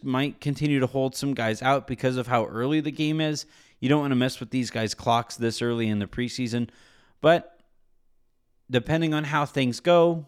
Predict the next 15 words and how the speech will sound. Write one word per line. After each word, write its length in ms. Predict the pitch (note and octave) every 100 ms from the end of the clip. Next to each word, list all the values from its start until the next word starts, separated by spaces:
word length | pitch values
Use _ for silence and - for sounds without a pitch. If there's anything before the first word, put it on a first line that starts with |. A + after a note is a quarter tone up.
| _
what 180 | B2 B2
the 80 | B2
Lakers 380 | A#2+ A2 A2+ B2+
look 240 | F3 F3
like, 280 | D#3+ D3 -
all 240 | - C#3+ C3+
of 80 |
that, 320 | A#2+ B2+ A#2 -
we'll 140 | A#2
break 260 | A2 A2+ -
that 200 | G#2+ -
down 360 | G#2 G2 F#2+ - _ _ _ -
after 560 | A#2+ B2+ - A#2 G#2 G2+
the 140 | G#2+
game, 500 | G2 G2+ F#2+ F#2 F2+